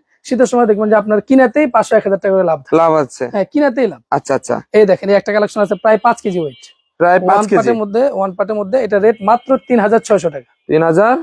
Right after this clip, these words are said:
Speaker 1: এটা শীতের মৌসুমে বিয়াল্লিশশো করে, আপনার চার হাজার বিয়াল্লিশশো করে পাইকারি দিয়ে বিক্রি হয়।
Speaker 2: আচ্ছা, আচ্ছা।
Speaker 1: এখন মাত্র তিন হাজার ছয়শো টাকা।
Speaker 2: তিন হাজার ছয়শো
Speaker 1: প্রায় পাঁচ
Speaker 2: টাকা
Speaker 1: কেজি
Speaker 2: দিয়ে।
Speaker 1: ওয়েট। প্রায়
Speaker 2: প্রায়
Speaker 1: পাঁচ
Speaker 2: পাঁচ
Speaker 1: কেজি।
Speaker 2: কেজি।
Speaker 1: এই একটা কালেকশন আছে দেখেন,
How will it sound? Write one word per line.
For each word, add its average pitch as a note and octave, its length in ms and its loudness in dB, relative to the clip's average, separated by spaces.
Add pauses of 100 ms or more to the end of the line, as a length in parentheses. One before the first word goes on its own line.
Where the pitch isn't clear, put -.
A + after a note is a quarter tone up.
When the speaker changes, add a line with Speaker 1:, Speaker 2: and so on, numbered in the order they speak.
Speaker 1:
এটা A#3+ 380 2
শীতের A#3 340 -2
মৌসুমে A#3+ 360 -2
বিয়াল্লিশশো G3 460 -2
করে, G#3 180 0
আপনার F#3+ 300 0
চার F#3 160 0
হাজার F#3+ 180 2
বিয়াল্লিশশো F#3 320 -2
করে F#3+ 100 0
পাইকারি G#3 280 2
দিয়ে F3+ 120 2
বিক্রি E3 220 -10
হয়। - 340 -6
Speaker 2:
আচ্ছা, D#3 180 0
আচ্ছা। B2+ 240 0
Speaker 1:
এখন G3+ 240 2
মাত্র A#3+ 220 0
তিন G#3 180 -2
হাজার G3 160 0
ছয়শো F3 300 -2
টাকা। B2 140 -12 (160)
Speaker 2:
তিন D#3+ 140 2
হাজার F3 200 4
ছয়শো - 0 -
Speaker 1:
প্রায় A3+ 140 2
পাঁচ G3+ 100 0
Speaker 2:
টাকা G3 160 2
Speaker 1:
কেজি D#3+ 120 2
Speaker 2:
দিয়ে। G3 120 0
Speaker 1:
ওয়েট। D#3+ 220 -10 (440)
প্রায় G#3+ 140 0
Speaker 2:
প্রায় E3 120 4
Speaker 1:
পাঁচ G3+ 80 -4
Speaker 2:
পাঁচ D#3+ 220 -2
Speaker 1:
কেজি। B2 220 -2
Speaker 2:
কেজি। - 480 -12
Speaker 1:
এই D4+ 60 2
একটা C#4+ 220 -2
কালেকশন B3 300 0
আছে A#3 160 0
দেখেন, B3 300 -2